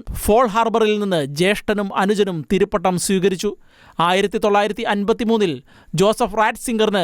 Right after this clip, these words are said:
ദൈവശാസ്ത്രത്തിൽ ഡോക്ടറേറ്റ് ലഭിച്ചു. ആയിരത്തി തൊള്ളായിരത്തി അൻപത്തിയൊൻപത് ജൂൺ ഇരുപത്തിയൊൻപതിന്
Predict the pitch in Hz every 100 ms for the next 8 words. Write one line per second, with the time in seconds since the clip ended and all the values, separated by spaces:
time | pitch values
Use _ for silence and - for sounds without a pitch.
0 | 143 165 190 226 214 196 202 190 196 147
1 | 170 180 - 196 185 202 190 190 220 -
2 | - - - - 156 180 190 202 208 196
3 | 202 202 208 240 185 202 220 220 202 202
4 | 208 165 196 208 208 208 214 220 208 208
5 | 185